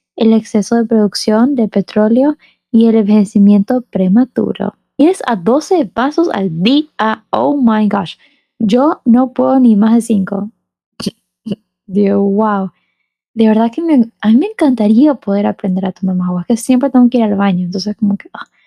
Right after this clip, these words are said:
pero quiero hacer eso". Esa es una de mis metas, tomar diez vasos al día, ocho al menos, porque siento que da un gigante, gigante cambio a tu cuerpo. Demasiado. Megan nunca se salta el desayuno,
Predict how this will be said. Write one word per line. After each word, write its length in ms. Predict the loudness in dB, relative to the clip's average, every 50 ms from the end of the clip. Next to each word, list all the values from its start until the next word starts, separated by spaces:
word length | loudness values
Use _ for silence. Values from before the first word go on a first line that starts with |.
| _ _ _ _ _ _ _
pero 160 | -4 -4 -4 -2
quiero 160 | -2 -2 -2
hacer 200 | -2 -2 -2 -2
eso". 180 | 0 0 0 -2
Esa 160 | -2 0 2
es 60 | 2
una 200 | 4 4 4 4
de 60 | 4 4
mis 160 | 4 4 4
metas, 500 | 4 2 2 2 0 -2 -4 -6 -6 _
tomar 420 | -2 0 2 2 2 2 0 -2 _ _ _ _ _ _ _ -4
diez 280 | 0 2 2 2 2
vasos 300 | 2 0 -2 -2 -2 -2
al 140 | 0 0 2
día, 320 | 2 2 2 2 0 0 0
ocho 400 | 0 2 0 0 -2 -2 -4 -2
al 80 | 0
menos, 500 | 2 2 2 2 2 0 0 -2 -6 -12 _ -20 -20 _ _ -4
porque 180 | -2 -2 0
siento 280 | 2 2 2 2 2 0
que 100 | 0 0
da 300 | 0 0 0 -2 -4 -4
un 240 | -2 0 0 0 0
gigante, 760 | -2 -2 -4 -4 -4 _ _ -6 -4 -4 -4 -6 _ -18 -20
gigante 640 | -20 -20 -20 _ _ _ -6 -6 -6 -4 -4 -6 -8
cambio 320 | -6 -4 -4 -2 -2 -2 -4
a 20 |
tu 120 | -6 -10 _
cuerpo. 360 | _ -8 -8 -8 -8 -14 -20 _ _ _
Demasiado. 640 | -2 0 0 0 -2 -2 -2 -2 -2 -4 -8 -12 _ _ _ _ _ _ _ _ _ _ _ _ -2
Megan 440 | 0 0 0 0 2 2 4 4 6
nunca 320 | 6 6 4 4 2 0
se 100 | 0 -2
salta 320 | -2 -2 -2 -4 -2 0 2
el 60 | 2
desayuno, 640 | 2 2 0 0 0 2 2 4 4 2 2 0